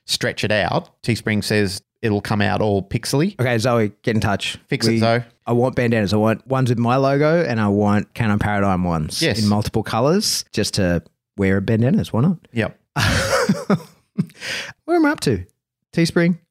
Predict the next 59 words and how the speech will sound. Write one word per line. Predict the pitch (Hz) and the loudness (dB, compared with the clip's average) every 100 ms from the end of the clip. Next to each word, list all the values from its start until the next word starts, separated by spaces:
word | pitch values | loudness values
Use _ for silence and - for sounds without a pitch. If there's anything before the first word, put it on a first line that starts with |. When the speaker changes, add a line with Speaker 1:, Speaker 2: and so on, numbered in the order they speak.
| 226 | -2
Speaker 2:
Oh, | 190 - | -2 0
get | 208 | 0
in | 208 | 2
contact | 254 233 180 | 0 2 2
with | 104 | 0
us. | - | -2
Join | - 190 | 0 0
the | 190 | 2
Facebook | 214 - 185 | 0 0 -2
group. | 147 101 - | 0 -2 -2
Speaker 1:
Mm. | 185 143 | -2 0
Speaker 2:
It's, | 139 - | 0 -2
that's | 175 175 | -2 -2
the | 185 170 | 0 2
only | 175 165 | 2 2
part | 170 156 | 2 0
of | 147 | 2
Facebook | 160 - 139 | 0 0 -2
that's | 127 - | -4 0
still | 147 | 2
working. | 123 143 110 | 2 2 -2
Speaker 1:
You've | 92 | -2
just | 131 | 2
Speaker 2:
Groups. | 151 - | 2 0
Speaker 1:
shot | 131 120 - | -2 -2 0
down | 113 107 104 107 104 | 0 0 0 -2 -2
Facebook | 117 113 - 104 110 | 0 0 -2 -4 0
and | |
been, | 101 104 120 | -2 -2 -4
oh. | 302 339 | -2 2
Speaker 2:
Well, | 208 180 | 2 2
groups | 156 214 220 | 2 0 0
still | - 190 156 | -2 2 2
work | 135 123 | 2 -2
on | 107 | -2
Facebook. | 104 - 87 | -2 0 0
Speaker 1:
They | 147 | 0
do. | 139 98 92 | 0 -2 -2
We're | 110 | -2
Speaker 2:
Business | 160 170 | 0 2
Speaker 1:
still | 175 | 2
getting, | 160 139 | 2 0
Speaker 2:
pages. | 131 123 | 2 2
Speaker 1:
we're | 143 | 0
still | - 160 | 0 0
getting | 151 127 - | 0 0 -2
a | 110 | -2
lot. | 110 110 127 - | 0 0 0 -2
Actually, | 160 - 117 | -2 0 0
we're | 101 | 0
still | - 131 | -2 -4
getting | 180 98 | -2 -2
a | 85 | 0
lot | 87 113 117 | 0 0 0
of | - | -2
signups | 101 107 123 - - | -2 0 -2 -4 -4
every | 120 113 110 98 | -4 -2 -2 -2
day. | 104 98 101 | 0 0 2
Speaker 2:
Yeah. | 139 90 | 2 0